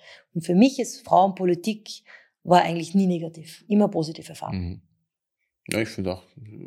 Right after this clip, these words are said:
Speaker 2: Frauen meistens angenehmer sind, sag ich jetzt mal so. <laughs> Von dem, wie man so zuhört und so. Ähm, kann auch eine subjektive Empfindung sein.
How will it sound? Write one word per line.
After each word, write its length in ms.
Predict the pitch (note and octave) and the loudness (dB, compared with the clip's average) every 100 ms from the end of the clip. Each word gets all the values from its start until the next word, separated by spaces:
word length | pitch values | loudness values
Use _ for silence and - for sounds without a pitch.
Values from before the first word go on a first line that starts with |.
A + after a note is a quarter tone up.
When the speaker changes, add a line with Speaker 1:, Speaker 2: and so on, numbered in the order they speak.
| F2+ | -18
Speaker 2:
Frauen 360 | - - F#2 F#2 | -10 -2 0 0
meistens 480 | F2+ - F#2+ - - | -4 -8 -14 -18 -10
angenehmer 480 | E2 E2 E2+ E2 E2 | -8 -6 -6 -8 -10
sind, 260 | - E2+ | -12 -14
sag 140 | - E2 | -14 -16
ich 80 | |
jetzt 180 | E2+ - | -18 -20
mal 100 | - | -18
so. 120 | E2 - _ _ _ _ | -18 -20 _ _ _ _
<laughs> 560 | - - B2 - E3+ C#3+ - - - - D#3 | -14 0 0 0 -4 -4 -6 -12 -12 -10 -2
Von 200 | E3 G2+ | 0 4
dem, 600 | G#2+ G#2 F2+ F2 E2+ E2+ | 2 2 -2 -6 -12 -4
wie 120 | G2 | 0
man 80 | F#2+ | 0
so 140 | F#2 | 0
zuhört 420 | - G#2 F2+ E2+ D#2+ | -4 -2 2 2 0
und 100 | D#2+ | -4
so. 240 | E2 D#2+ - - - - - - - - - | -10 -12 -14 -14 -14 -16 -18 -20 -20 -6 2
Ähm, 400 | F#2 F2+ F2 - - | 4 4 0 -2 -4
kann 160 | G#2 | -2
auch 80 | G2 F#2 | 0 0
eine 100 | E2+ | -2
subjektive 560 | - F2 E2 F2+ E2 | -4 -6 -4 -6 -4
Empfindung 400 | D#2 D#2+ F2 E2 | -6 -4 -6 -6
sein. 300 | - D2 D#2 | -6 -8 -10